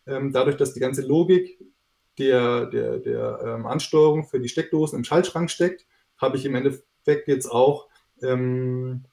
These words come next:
sehr, <laughs> sehr viele Leitungen eben vom Schal-, vom Schaltschrank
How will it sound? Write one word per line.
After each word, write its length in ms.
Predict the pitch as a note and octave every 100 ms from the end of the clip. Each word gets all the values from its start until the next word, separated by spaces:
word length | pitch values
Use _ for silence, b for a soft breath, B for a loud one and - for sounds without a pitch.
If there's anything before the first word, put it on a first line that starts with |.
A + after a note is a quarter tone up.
| _
sehr, 320 | A#2+ B2 D3
<laughs> 100 | D3+
sehr 220 | C#3+ - D#3
viele 200 | D#3 D3
Leitungen 440 | A#2+ C#3+ D#3 D3
eben 120 | C#3
vom 140 | C#3 C3
Schal-, 280 | B2+ B2+
vom 380 | - - B2+ B2
Schaltschrank 600 | B2+ C3 - B2+ C3+ C3+